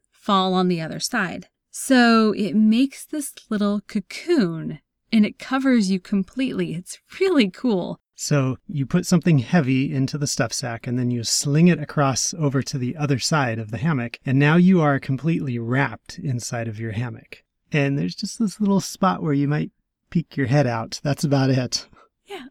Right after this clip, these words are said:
Speaker 1: all four of the kids slept that way. It was just so cute. One of the kids even suggested maybe sewing magnets into the hammock to keep it closed, 'cause they like that feeling of being all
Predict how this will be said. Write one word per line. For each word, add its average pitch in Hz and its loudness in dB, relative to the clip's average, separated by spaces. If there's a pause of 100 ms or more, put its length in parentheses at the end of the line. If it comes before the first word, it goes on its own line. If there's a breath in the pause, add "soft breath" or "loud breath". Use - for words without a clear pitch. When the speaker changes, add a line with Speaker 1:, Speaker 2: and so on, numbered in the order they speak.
(160)
Speaker 1:
all 294 2
four 302 2
of 302 4
the 285 4
kids 277 2
slept 202 0
that 180 -2
way. 170 -2
It 214 -6
was 233 0
just 226 0
so 196 2
cute. 185 -2 (360)
One 262 2
of 311 2
the 254 4
kids 208 0
even 190 2
suggested 180 -4 (460 soft breath)
maybe 190 0
sewing 196 2
magnets 196 -2
into 214 2
the 202 -2
hammock 214 -2 (300)
to - -20
keep 233 0
it - -8
closed, 202 -4
'cause 226 -4
they 233 2
like 262 -2
that - -6
feeling 202 0
of 165 -8
being 175 0
all 165 -6